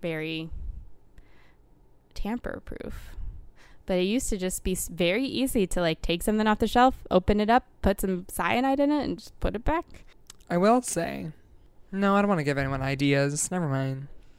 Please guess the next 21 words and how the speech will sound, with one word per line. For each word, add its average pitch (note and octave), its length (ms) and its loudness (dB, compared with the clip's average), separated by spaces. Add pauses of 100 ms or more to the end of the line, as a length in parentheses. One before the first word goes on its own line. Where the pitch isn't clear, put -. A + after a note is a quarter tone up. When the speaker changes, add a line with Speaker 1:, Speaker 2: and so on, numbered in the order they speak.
(200)
Speaker 2:
Like G#3 200 4
I A3+ 60 8
said, A3+ 540 6
we F3 140 6
love F3 280 6
an G3+ 120 2
ibuprofen. D#3 920 4 (380)
Ibuprofen, D#3+ 1300 -2 (100)
however D3+ 200 -2
you D#3 140 0
wanna D#3+ 220 -2
say D#3+ 260 -2
it. D#3 240 -2 (960)
Get D#3 200 0
the E3 120 6
Advil. C#3+ 680 4 (680)
Get E3 240 -6
the D#3 80 -2
generic. D3 840 0 (680)
We D#3 300 -2
love C#3 680 -2